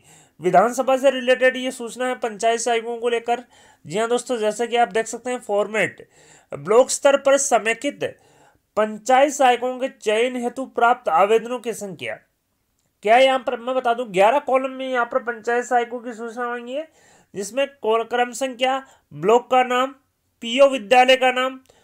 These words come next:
प्रथम चरण में पंचायत सहायक चयन हेतु प्राप्त आवेदनों की संख्या,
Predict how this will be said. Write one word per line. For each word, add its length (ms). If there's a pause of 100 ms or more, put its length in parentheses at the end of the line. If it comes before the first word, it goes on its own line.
(280)
प्रथम 400
चरण 280
में 120
पंचायत 520
सहायक 300
चयन 340
हेतु 300
प्राप्त 420
आवेदनों 480
की 140
संख्या, 500